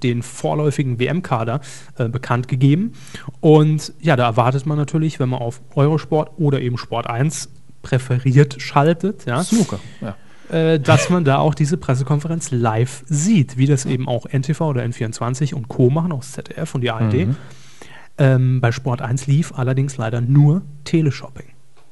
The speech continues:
Speaker 1: Die Kollegen von D B D L haben dann einfach mal kurz nachgefragt bei Sport eins, „Wie sieht's aus? Äh, Sport?“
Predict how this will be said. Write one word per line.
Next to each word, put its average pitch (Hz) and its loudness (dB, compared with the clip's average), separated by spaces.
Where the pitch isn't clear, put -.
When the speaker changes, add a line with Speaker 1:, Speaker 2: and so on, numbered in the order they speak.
Speaker 1:
Die 160 8
Kollegen 170 4
von 156 0
D 147 2
B 143 2
D 139 0
L 156 0
haben 151 2
dann 139 -2
einfach 139 -2
mal 123 -2
kurz 127 -2
nachgefragt 147 -4
bei - -4
Sport 170 -4
eins, 170 -6
„Wie 147 2
sieht's 135 0
aus? - -6
Äh, 135 0
Sport?“ - 0